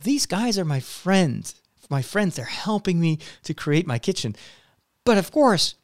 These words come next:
they're just cramming in as much ikea stuff as possible, and then they, they bill you for it.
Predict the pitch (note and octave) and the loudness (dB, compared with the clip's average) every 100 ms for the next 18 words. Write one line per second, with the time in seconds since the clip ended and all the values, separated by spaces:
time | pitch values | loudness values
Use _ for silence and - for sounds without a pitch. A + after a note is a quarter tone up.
0 | _ D3+ E4+ D4+ F#3 F#3 - - F#3+ G#3 | _ 2 2 2 2 0 0 0 0 2
1 | G3 G3+ G3 E3+ F3+ G#3 E3 F3+ A3 E3+ | 2 2 0 0 -2 -2 -2 -2 0 -2
2 | - F3+ E3+ - G3+ A#3+ G#3+ D#3 D#3 D#3+ | 2 0 0 -2 0 0 2 2 2 0
3 | D#3+ D#3+ D3+ D3 E3+ E3 A3 C4+ B2+ B2+ | 0 0 -2 -2 -2 2 2 2 0 0
4 | A2+ G#2 | -4 -4